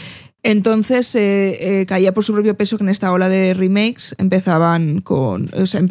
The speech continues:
eh, recuperar Expediente X parecía como lógico. Eh, los dos actores principales han seguido trabajando, eh, con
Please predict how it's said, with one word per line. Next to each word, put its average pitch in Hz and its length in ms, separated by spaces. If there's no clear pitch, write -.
eh, 180 220
recuperar 180 340
Expediente 185 420
X 185 200
parecía 180 380
como 175 260
lógico. - 480
Eh, 196 340
los 196 140
dos 214 140
actores 202 400
principales 196 680
han 180 140
seguido 180 240
trabajando, 208 800
eh, 185 240
con 175 480